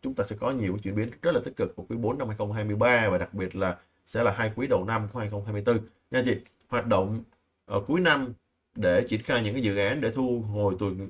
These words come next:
nguồn tiền về. Hoạt động của quý một của năm sau cũng là một trong những hoạt động mà chúng ta thấy được là cái, cái biên độ, ờ, và cái tốc độ về những cái nhóm ngành xây dựng nó sẽ có một cái gì đó nó sôi nổi hơn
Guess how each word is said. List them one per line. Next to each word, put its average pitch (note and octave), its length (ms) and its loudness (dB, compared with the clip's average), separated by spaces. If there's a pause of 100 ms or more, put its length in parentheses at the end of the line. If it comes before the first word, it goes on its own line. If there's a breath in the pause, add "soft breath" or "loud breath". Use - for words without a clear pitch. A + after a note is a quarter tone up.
nguồn G2+ 220 -4
tiền G#2 160 2
về. G2+ 260 8 (320 loud breath)
Hoạt G#2 160 -2
động F#2+ 320 2 (100)
của G2+ 240 2
quý E3 100 2
một B2 320 4 (120)
của B2 100 0
năm C3+ 160 0
sau B2 440 4
cũng A#2+ 120 -6
là A#2+ 100 0
một F#2+ 140 -2
trong A2+ 100 -4
những A2 100 -4
hoạt G2+ 220 -2
động F#2+ 220 0
mà G2 120 -2
chúng B2 100 -8
ta A2+ 220 -2
thấy D3+ 120 0
được G#2 180 0
là F#2+ 140 0
cái, D#3 360 -4 (400)
cái D3+ 100 -2
biên C3 220 2
độ, F#2 420 6
ờ, G2 280 4 (280)
và G2 140 -4
cái C3+ 80 -4
tốc F#3 180 0
độ G2+ 220 6
về G2 120 4
những F#2+ 120 -4
cái C3+ 80 -4
nhóm D#3 140 -4
ngành G#2 120 -2
xây B2 120 -2
dựng G2+ 240 0
nó C3+ 80 -2
sẽ - 140 0
có C3 160 2
một C3+ 80 -6
cái B2+ 100 -4
gì G#2 120 0
đó G#2 100 -2
nó C3+ 60 -8
sôi C3 180 2
nổi A#2+ 120 0
hơn C3 200 6